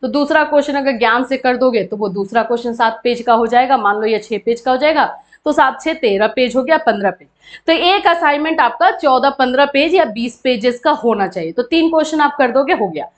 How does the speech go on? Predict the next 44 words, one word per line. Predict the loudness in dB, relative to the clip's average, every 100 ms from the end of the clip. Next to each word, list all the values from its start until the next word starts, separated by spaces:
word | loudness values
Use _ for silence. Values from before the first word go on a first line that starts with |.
| _ -20 -2 2
अब | 2 4
मानो | 4 4
कि | 2 0
दूसरा | 0 2 2
आपका, | 2 2 2
अ, | 2 2 4 4 4 0 -4 -8 _ 2
बात | 2 2
कर | -2
लेते | 0 -2
हैं, | -2
चलो, | 0
अ, | 0 2 2 2
बीएड | 0 -2 0
first | 0 -2 0
year | -2
की, | -2 -8 _ _ -14 0
अ, | 2
childhood | 4 2 0 -2 -4
की | 0
बात | 2 2 4
कर | 2
लेते | 4 2
हैं। | 2 0 -4 _ -4
तो |
childhood | 0 2 4 2 2 2 2
में | 4 2
जैसे | 4 2 2
मानो | 4 2 0
कि | 0
आप | 2 2 2
लोग | 0 2
किसके | -6 -4 -4
पे | 0
बनाओगे | 2 4 4 2 0
भाई, | 0 0 -4 _ -10
तो | -4
पहला | 0 0 2 0
उसमें | 0 -2 -2
topic | 2 2 2 -4 -4
growth | 2 4 4 2
का | 0
बना | 2 2 2
लो, | 0
growth | -2 2 2